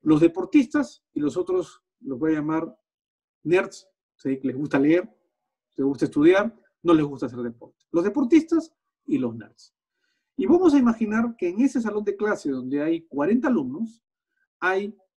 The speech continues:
eh, dos tipos de bienes. Pelotas y libros. Por supuesto, todos intuirán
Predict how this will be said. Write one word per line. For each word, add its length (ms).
eh, 440
dos 360
tipos 340
de 80
bienes. 460
Pelotas 760
y 340
libros. 500
Por 100
supuesto, 460
todos 340
intuirán 580